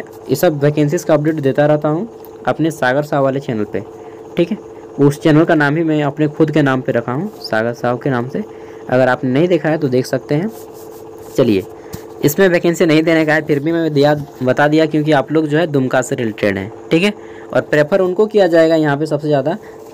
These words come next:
कि जो यहाँ के अस्थायी निवासी हैं, ठीक है। यानी कि ये आपका कटिकुंड के अगर अस्थायी निवासी हैं आप, तो आपको प्र-, पहले प्रेफर किया जाएगा, ठीक है। अपना सभी डॉक्यूमेंट्स लेके चले जाइएगा। बाकी डिटेल में जानकारी के लिए यहाँ पे पढ़ लीजिएगा,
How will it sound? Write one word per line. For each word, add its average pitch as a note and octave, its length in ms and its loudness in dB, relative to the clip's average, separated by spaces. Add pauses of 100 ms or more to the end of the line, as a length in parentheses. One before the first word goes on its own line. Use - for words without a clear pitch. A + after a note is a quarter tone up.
कि D#3 80 6
जो D3+ 240 6
यहाँ D#3 280 4
के G3+ 220 0 (220)
अस्थायी D3 420 0
निवासी B2 400 0
हैं, G2 180 -4 (280)
ठीक F3 120 4
है। G#3 100 2 (260)
यानी C3 200 2
कि D3+ 80 -2
ये F3 240 2 (400)
आपका D#3+ 480 2 (300)
कटिकुंड F#3 500 2
के F#3 120 2
अगर E3+ 180 4
अस्थायी D#3 340 2
निवासी D3 360 4
हैं C#3 220 2
आप, B2 200 2 (220)
तो C#3 60 4
आपको C3 240 0
प्र-, C#3 260 2
पहले D3 340 2
प्रेफर C3+ 580 -2
किया A#2 180 2
जाएगा, G2 400 0 (220)
ठीक F3 160 2
है। A#3 100 2 (800)
अपना D3+ 240 0
सभी D3+ 220 2
डॉक्यूमेंट्स E3 460 2
लेके F3 180 2
चले D3+ 240 4
जाइएगा। D#3+ 400 4
बाकी C3 520 0
डिटेल B2+ 340 2
में D#3 80 4
जानकारी C#3+ 380 2
के D3 100 -4
लिए D#3+ 100 0
यहाँ B2+ 160 0
पे D#3 100 -2
पढ़ B2+ 240 0
लीजिएगा, G2+ 480 -2